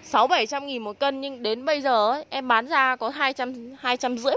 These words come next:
một cân đai trâu thì mọi người thấy không? Bây giờ các bác bán ra thì chắc chắn là nó sẽ rẻ thôi.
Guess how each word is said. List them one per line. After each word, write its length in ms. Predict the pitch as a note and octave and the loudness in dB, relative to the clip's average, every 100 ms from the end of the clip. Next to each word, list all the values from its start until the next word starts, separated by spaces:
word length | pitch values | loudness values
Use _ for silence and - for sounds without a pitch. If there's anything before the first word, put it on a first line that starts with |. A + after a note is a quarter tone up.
| C5 | 0
một 160 | B3+ | 0
cân 200 | C#4 C4 | 2 4
đai 180 | B3 A#3+ | 4 2
trâu 320 | D4 C4 A#3 | 2 0 2
thì 100 | G#3+ | -2
mọi 180 | F3+ - | -4 -6
người 200 | F#3+ F#3+ | -4 -2
thấy 120 | F#3 | 0
không? 140 | G#3 B3+ - - - - - - - - - - | -2 -4 -8 -20 -20 -20 -20 -20 -20 -20 -20 -4
Bây 140 | C4 | 2
giờ 140 | C4 A#3 | 4 6
các 100 | A#3+ | 6
bác 180 | D#4 G#4+ | 4 4
bán 220 | G#3+ G#3+ | 2 4
ra 180 | C#4 C4+ | 2 2
thì 80 | |
chắc 180 | A3 D4 | 0 -4
chắn 180 | C4+ A3 | -2 0
là 120 | D4 | 0
nó 140 | A#3+ A3 | -2 -2
sẽ 180 | - | -4
rẻ 280 | C4 C#4 F#3 | 0 2 2
thôi. 340 | F3+ B3 B3 | 0 -2 -2